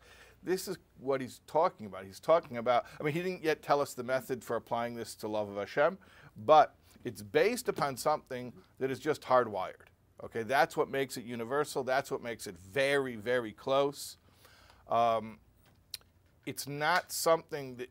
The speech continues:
you don't do already. It's something that automatically all humans do. It's just the way that we are built.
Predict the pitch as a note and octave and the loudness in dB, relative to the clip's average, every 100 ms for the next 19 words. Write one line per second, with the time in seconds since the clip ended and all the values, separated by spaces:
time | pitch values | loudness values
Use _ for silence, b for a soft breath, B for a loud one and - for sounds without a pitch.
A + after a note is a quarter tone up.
0 | - B2 A2+ C3+ C3+ B2+ A2+ C3+ B2 G#2+ | -12 -12 -4 -4 -4 -8 -6 -2 0 0
1 | G#2+ C#3+ D3 A#2 B2 B2 - - - B2+ | 2 4 4 0 -8 -10 -10 -12 -4 0
2 | C3 - B2+ A#2 - B2 A#2+ A2+ A2+ B2 | 0 -2 -6 -6 0 2 2 0 -4 0
3 | C#3+ D3 - A#2 A2+ A#2+ C3 C#3 A#2 A#2+ | 2 2 0 -8 -4 4 4 4 -2 -8
4 | G2+ F2+ - F2+ D#2+ G2 C3 _ _ _ | -8 -12 -14 -12 -10 -10 -12 _ _ _
5 | - G#2 B2+ B2+ - A#2 G#2+ B2 C3+ A#2+ | -14 -10 -6 -6 -4 -6 -2 -2 -2 -6
6 | G#2+ A2+ G#2 G2+ G#2 F2 B2+ - | -8 -8 -6 -6 -8 -8 -10 -14